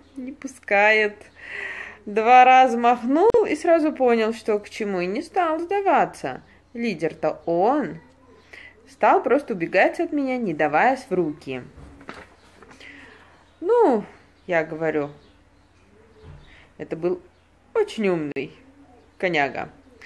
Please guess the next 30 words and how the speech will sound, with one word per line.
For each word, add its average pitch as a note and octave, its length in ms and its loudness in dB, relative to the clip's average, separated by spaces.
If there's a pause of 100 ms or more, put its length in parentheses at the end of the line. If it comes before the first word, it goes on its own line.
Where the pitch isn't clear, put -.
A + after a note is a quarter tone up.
(480)
А E3+ 140 -4
я B3 180 0
его C4+ 160 2
с C#4+ 160 -10
убоя D4+ 300 2
выкупила. C#3+ 640 -6 (400)
Суть A3+ 280 -8
до F3+ 100 -2
дела, F#4+ 420 2
в B3 80 -2
руки G#3 240 -4
он F3+ 120 -2
не E3+ 80 -2
давался, E4 800 2
лидерство F#3+ 560 -6
не D#3+ 160 -4
отдавал. E3+ 720 2 (720)
В G#3 60 -2
отчаянии D4 880 0 (680)
левой G#3 300 0
рукой, C#4 520 0 (560)
а G3 60 -8
я G3+ 100 0
вообще G#3 180 -8
правша, G3 420 -8 (920)
я F#4 100 -2
схватила G3+ 500 0
камушек F4 600 -2
и B4 100 -4
бросила. C4+ 380 0